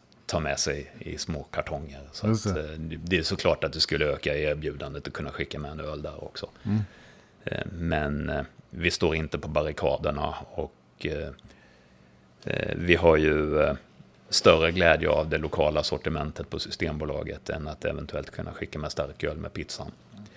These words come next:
Speaker 1: Eh, och där är det ju många debattörer som ser ett motsatsförhållande mellan dessa, och är det så, så
Speaker 2: Men om det inte skulle vara ett motsatsförhållande? Vad sk-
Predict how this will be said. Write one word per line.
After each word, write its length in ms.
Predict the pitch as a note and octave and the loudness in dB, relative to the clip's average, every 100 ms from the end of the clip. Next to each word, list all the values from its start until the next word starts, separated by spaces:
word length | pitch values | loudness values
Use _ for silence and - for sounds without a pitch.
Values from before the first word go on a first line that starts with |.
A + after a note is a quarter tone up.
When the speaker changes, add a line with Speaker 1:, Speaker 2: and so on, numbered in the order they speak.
| - - - - - - - _ - | -20 -20 -20 -20 -20 -20 -20 _ -8
Speaker 1:
Eh, 220 | - - | -6 -6
och 320 | - - - - - - - - | 0 0 0 -6 -14 -20 -20 2
där 200 | F2+ D#2+ | 4 6
är 80 | D#2+ | 4
det 60 | |
ju 100 | D#2+ | 0
många 420 | D#2 D#2 D2+ D2+ C#2+ | 0 -2 -2 -2 -4
debattörer 840 | E2 D#2+ D#2 D2+ - C#2+ C#2+ C#2+ | -2 2 4 4 4 2 2 -2
som 180 | C#2 C#2+ | -2 -2
ser 180 | - D2 | 0 -2
ett 100 | D#2 | -2
motsatsförhållande 1120 | D#2+ D2 - D2 - - E2 E2 D#2 D#2+ D#2 | -4 -4 -4 -4 -2 -2 0 -2 -4 -6 -6
mellan 460 | D#2+ D#2 D#2 D2+ D2+ - - - | -4 -4 -4 -6 -8 -14 -20 -16
dessa, 400 | - D#2 - - | -4 -2 0 -2
och 400 | D2 - F#2 - | -4 -4 -10 0
är 140 | D#2+ D#2 | 2 2
det 100 | D#2 | 0
så, 340 | E2 D#2 D2+ | 0 0 -4
så 380 | - - D#2 D#2+ - - - - | -4 -6 -6 -8 -12 -18 -20 2
Speaker 2:
Men 140 | A#2+ | 6
om 80 | B2+ | 10
det 60 | C#3+ | 10
inte 220 | B2 - | 8 6
skulle 200 | - D3+ | 4 6
vara 80 | A#2+ | 8
ett 40 | |
motsatsförhållande? 680 | B2 - F#2 - F#2 E2 E2 - - - | 6 4 0 2 0 0 -4 -10 -14 -4
Vad 180 | G#2 | -4
sk- 60 | - | -4